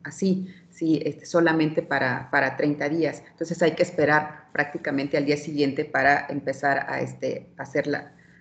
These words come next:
la búsqueda de los espacios disponibles. El sis-, el, el área de desarrollo de sistemas ya está analizando precisamente esta situación para que en algún momento se pueda, este, subsanar esta cuestión informática, pero por el momento el sistema está habilitado así.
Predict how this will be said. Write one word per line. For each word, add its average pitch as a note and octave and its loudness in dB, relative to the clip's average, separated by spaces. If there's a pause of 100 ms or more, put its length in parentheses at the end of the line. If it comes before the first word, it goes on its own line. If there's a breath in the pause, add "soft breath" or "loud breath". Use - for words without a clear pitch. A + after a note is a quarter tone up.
la D3 2
búsqueda E3+ 2
de D3 4
los C3 -2
espacios C#3+ -2
disponibles. D3 -2 (260 loud breath)
El D#3+ 2
sis-, - -6
el, E3 2
el E3+ 6
área A3+ 6
de G3 4
desarrollo E3 2
de E3 2
sistemas D#3+ -2
ya D#3+ 4
está D#3+ -2
analizando D#3+ 0
precisamente D3 -4
esta C#3+ -8
situación D#3 -2 (240 loud breath)
para C#3 4
que D#3+ 2
en D3 4
algún C#3 2
momento D#3 0
se - -8
pueda, C#3 2
este, B2+ -4
subsanar D3+ 0
esta C#3+ -6
cuestión D3 0
informática, D#3 0
pero C#3+ 4
por D3 2
el D3 2
momento F#3 2
el D3+ -4
sistema D#3 0
está D#3 -4
habilitado C3+ -2
así. - -8